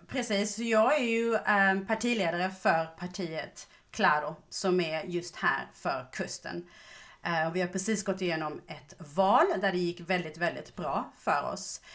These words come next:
Ehm, jag åtog mig det, för jag började för fem, sex år sedan. Jag var väldigt intresserad medan jag jobbade på Skandinaviska skolan av två anledningar. En anledning var att jag sökte så mycket möjligheter som helst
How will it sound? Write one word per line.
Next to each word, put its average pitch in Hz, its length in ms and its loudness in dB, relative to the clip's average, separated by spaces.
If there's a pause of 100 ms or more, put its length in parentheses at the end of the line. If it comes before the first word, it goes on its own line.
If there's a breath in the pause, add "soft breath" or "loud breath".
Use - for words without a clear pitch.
(380 loud breath)
Ehm, 214 560 6 (140)
jag 226 520 8
åtog 269 560 0
mig 233 140 0
det, 196 420 0
för - 160 -8
jag 180 140 2
började 214 400 4
för 226 120 -8
fem, 214 260 2
sex 190 340 -2
år 147 140 -2
sedan. 165 240 -4
Jag 180 80 2
var 196 60 2
väldigt 220 380 0
intresserad 180 640 0
medan 180 400 0
jag 165 120 -2
jobbade 165 340 -2
på 160 120 -12
Skandinaviska 147 720 -10
skolan 151 340 -4
av 180 120 0
två 277 560 -2
anledningar. 202 800 -2 (160)
En 311 240 2
anledning 214 480 4
var 151 260 0
att - 160 -4
jag 180 140 -2
sökte 196 480 -4
så 196 120 -6
mycket 208 320 0
möjligheter 196 760 2
som 165 200 -8
helst 147 420 -6